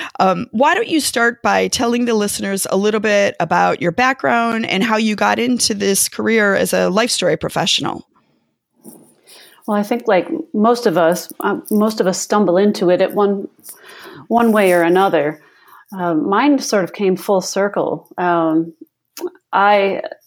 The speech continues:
Speaker 2: sort of started out listening to story at a very young age and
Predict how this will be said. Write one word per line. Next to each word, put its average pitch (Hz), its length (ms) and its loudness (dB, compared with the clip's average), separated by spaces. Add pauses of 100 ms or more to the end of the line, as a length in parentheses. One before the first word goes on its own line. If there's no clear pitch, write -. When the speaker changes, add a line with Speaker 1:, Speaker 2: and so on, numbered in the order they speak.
(440)
Speaker 2:
sort - 340 -2
of 339 100 -2
started 269 480 -2
out 240 320 0
listening 185 460 0
to 170 80 -2
story 165 460 2
at 165 60 0
a 165 60 0
very 190 320 -2
young 170 220 2
age 170 680 0
and 165 400 2